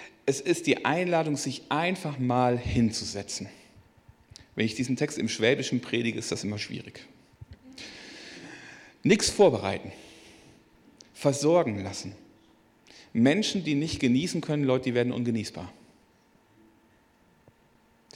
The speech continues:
Und das Dritte, das ist das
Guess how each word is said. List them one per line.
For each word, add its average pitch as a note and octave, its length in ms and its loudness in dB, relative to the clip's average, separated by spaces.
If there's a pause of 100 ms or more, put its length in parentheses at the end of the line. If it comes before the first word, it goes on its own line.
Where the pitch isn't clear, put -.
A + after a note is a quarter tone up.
(1040)
Und A#2+ 120 2
das B2 140 -6
Dritte, F#3+ 420 0 (1000)
das B2 160 -4
ist C#3 200 -2
das C#3 200 0